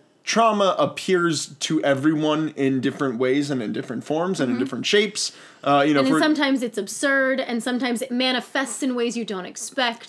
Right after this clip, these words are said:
Speaker 1: And
Speaker 2: and, like
Speaker 1: sometimes it, what may be scary to you or may be traumatic to you is laughable to other people. And I
Speaker 2: Yeah.
Speaker 1: think that that's something that I have to take into account when reading the book, 'cause there are some, you know, in-, incredibly silly things, like
Speaker 2: Mm-hmm.
Speaker 1: fortune,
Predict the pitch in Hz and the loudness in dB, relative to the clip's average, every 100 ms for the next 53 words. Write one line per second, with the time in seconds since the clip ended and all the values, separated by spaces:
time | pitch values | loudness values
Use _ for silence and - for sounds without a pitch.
0 | - 185 220 226 214 247 190 202 170 175 | 4 4 6 4 6 4 4 2 4 4
1 | 160 175 165 175 165 - - 170 156 156 | 4 2 2 0 0 -2 0 2 4 4
2 | 147 151 135 139 139 123 131 131 131 139 | 2 0 4 4 4 2 2 0 0 0
3 | 123 120 120 - 127 123 123 123 - - | 0 0 -2 -4 -2 0 0 -2 -6 -18
4 | _ - 135 123 123 127 143 127 117 127 | _ 0 0 2 2 2 0 -2 -2 -4
5 | 120 95 143 131 82 135 143 143 170 151 | -2 -2 -2 -4 -4 0 2 2 2 2
6 | 160 165 180 165 135 120 135 135 135 143 | 2 2 2 2 2 2 2 2 0 -2
7 | 143 143 139 147 139 139 139 147 147 147 | 0 0 0 -2 -2 -2 0 2 2 0
8 | 160 160 - 127 127 127 135 131 131 123 | -2 -2 -2 0 0 0 0 -2 -4 -6
9 | - 143 123 123 135 123 135 175 151 135 | -2 0 2 0 -4 -4 -4 -2 0 -2
10 | - - 135 151 165 165 - - - - | -2 0 0 2 0 -4 -16 -20 -20 0
11 | 196 190 196 - - 220 190 147 - | 2 4 0 2 0 2 0 0 -2